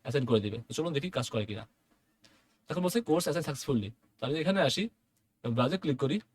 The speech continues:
So দেখেন আগের সব কোর্স কিন্তু সে ডিলিট করে নতুন কোর্স সে অ্যাসাইন করে দেবে। সেটা সিঙ্কের মাধ্যমে এটা কাজ করে। ঠিক সেম ওয়েতে আমরা কিন্তু চাইলে এখন আমাদের কোর্সগুলো শো করতে পারি,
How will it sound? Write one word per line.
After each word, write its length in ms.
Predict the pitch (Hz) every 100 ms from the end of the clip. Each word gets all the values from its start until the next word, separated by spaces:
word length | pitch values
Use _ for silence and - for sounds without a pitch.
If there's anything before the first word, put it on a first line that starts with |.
| _
So 100 | -
দেখেন 200 | 135 220 123
আগের 260 | 139 165
সব 180 | 202 147
কোর্স 200 | 147 139
কিন্তু 220 | 147 139
সে 60 | 151
ডিলিট 260 | 147 139 -
করে 160 | 143
নতুন 280 | 185 139 156
কোর্স 300 | 143 220 - _ -
সে 280 | - 170 247 - _ -
অ্যাসাইন 340 | 123 135 165
করে 120 | 143
দেবে। 140 | 113 110
সেটা 160 | 135
সিঙ্কের 340 | 143 147 147 165
মাধ্যমে 280 | 143 160 269
এটা 200 | 110 131
কাজ 300 | 117 117 -
করে। 240 | 127 107 - _ _ - _
ঠিক 160 | 156 156
সেম 240 | - 214
ওয়েতে 180 | 214 214
আমরা 220 | 170 147
কিন্তু 140 | 147 147
চাইলে 220 | 143 185
এখন 240 | 143 139
আমাদের 240 | 127 127 123
কোর্সগুলো 480 | 143 147 139 156
শো 200 | 190 135
করতে 220 | 131 139 147
পারি, 260 | 151 240